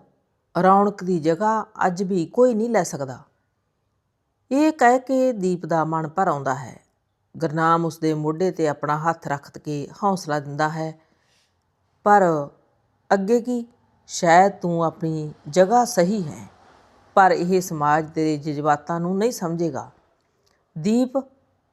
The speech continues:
ਬੈੱਡ ਤੋਂ ਖੜ੍ਹੇ ਹੁੰਦੇ ਹੋਏ, ਗਲਾਸ ਟੇਬਲ ਉੱਤੇ ਰੱਖਦੇ ਹੋਏ, "ਮੈਨੂੰ ਇਸ ਦੁਨੀਆ ਦੀ ਪਰਵਾਹ ਨਹੀਂ।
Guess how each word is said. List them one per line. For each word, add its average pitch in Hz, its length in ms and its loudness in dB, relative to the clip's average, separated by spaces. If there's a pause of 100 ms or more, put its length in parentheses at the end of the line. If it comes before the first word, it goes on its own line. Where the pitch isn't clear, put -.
(140)
ਬੈੱਡ 196 240 2
ਤੋਂ 160 200 -4
ਖੜ੍ਹੇ 202 260 -2
ਹੁੰਦੇ 143 260 -4
ਹੋਏ, 120 260 -12 (460)
ਗਲਾਸ 190 480 2
ਟੇਬਲ 165 300 0
ਉੱਤੇ 156 320 -6
ਰੱਖਦੇ 151 320 -4
ਹੋਏ, 175 320 -2 (540)
"ਮੈਨੂੰ 220 440 2
ਇਸ 208 140 -4
ਦੁਨੀਆ 160 300 -2
ਦੀ 160 140 -2
ਪਰਵਾਹ 160 380 0
ਨਹੀਂ। 160 320 -6